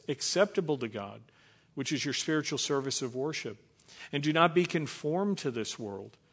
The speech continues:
but be transformed by the renewing of your mind, that you may prove what the will of God is, that which is good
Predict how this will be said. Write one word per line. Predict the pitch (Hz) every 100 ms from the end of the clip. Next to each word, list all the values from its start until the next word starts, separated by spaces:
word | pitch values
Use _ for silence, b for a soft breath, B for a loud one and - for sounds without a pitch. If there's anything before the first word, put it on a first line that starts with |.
| B B B
but | - 151
be | 156
transformed | 151 - 170 170 - - 165 190 175
by | 151 143
the | 143
renewing | 143 143 139 165 185 175
of | 151
your | 143
mind, | 131 135 151 160 147
that | 127 -
you | 139
may | 135
prove | 131 170 170 143
what | 135
the | 127
will | 143 143
of | 123
God | 147 147 143
is, | 117 104
that | 151 170
which | 131 139
is | -
good | - 160 151